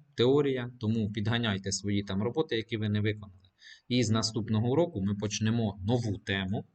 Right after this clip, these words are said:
Е, дивіться, це тема у нас, е,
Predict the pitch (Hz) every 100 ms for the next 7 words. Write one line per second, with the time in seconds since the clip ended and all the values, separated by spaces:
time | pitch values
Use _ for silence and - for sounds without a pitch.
0 | _ _ _ _ _ - 104 98 98 98
1 | 101 101 87 - 98 117 104 92 95 92
2 | - - _ _ _ _ - 95 92 90
3 | 90 87 87 82